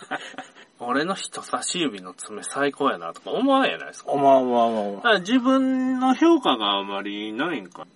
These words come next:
Speaker 2: いや、普通の、普通のおっさんというか男は思わせんて。
Speaker 1: ほんで、
Speaker 2: 「俺最高」とか言って思わせんて。
Speaker 1: だんだんだんだんやけん、釣りもそうっすよ。釣りに対して結構いろんなことを思うやん。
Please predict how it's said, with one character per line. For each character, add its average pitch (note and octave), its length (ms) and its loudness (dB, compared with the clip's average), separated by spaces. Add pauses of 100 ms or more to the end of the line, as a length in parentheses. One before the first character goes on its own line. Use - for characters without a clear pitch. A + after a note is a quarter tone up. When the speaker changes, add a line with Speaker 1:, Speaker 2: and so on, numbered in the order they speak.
(100)
Speaker 2:
い B2+ 80 0
や、 B2 140 -2
普 C3 220 -4
通 C3+ 280 2
の、 B2+ 100 -4
普 E3 160 -8
通 D3 440 -2
の D3 200 6
お C#3 60 6
っ - 20 0
さ D#3 200 4
ん D#3 80 -2
と D3 100 0
い C3+ 40 6
う B2 40 0
か A#2+ 120 4
男 B2+ 340 2
は A#2 140 6 (300)
思 E3+ 180 4
わ C#3 120 6
せ D3+ 180 4
ん D3 80 -4
て。 A#2 240 2 (360)
Speaker 1:
ほ A3+ 120 0
ん A3+ 40 -2
で、 A3 220 6
Speaker 2:
「俺 D#3+ 200 6
最 D#3 300 4
高」 E3+ 220 6
と E3+ 80 -2
か D3 80 6
言 C3+ 60 6
っ - 20 -2
て - 80 2
思 E3 160 4
わ D#3 140 6
せ F3+ 180 6
ん F3+ 100 -2
て。 D3+ 300 4
Speaker 1:
だ G3 160 4
ん G#3+ 60 -6
だ B3 160 6
ん - 20 2
だ C#3+ 160 4
ん A#2+ 40 -8
だ B2+ 180 4
ん A2 40 2
や A2 120 2
け G#2 140 -6
ん、 G2 80 -8
釣 - 200 -4
り F3 80 -4
も F#2+ 240 -4
そ B2 180 -6
う G#2 40 -2
っ - 40 -10
す - 160 -16
よ。 C#2 220 -12
釣 D4 200 0
り D4 80 2
に C#4+ 180 0
対 B3 200 6
し - 80 -8
て G3 400 -4 (300)
結 E3 160 -4
構 G#2 220 -4
い G#2 80 -4
ろ A2+ 120 0
ん A2 40 -6
な A2 80 -2
こ D#3 120 -6
と G2+ 120 -6
を F2+ 260 -6
思 B2 260 -6
う A#2 80 -4
や C#2 100 -10
ん。 - 40 -20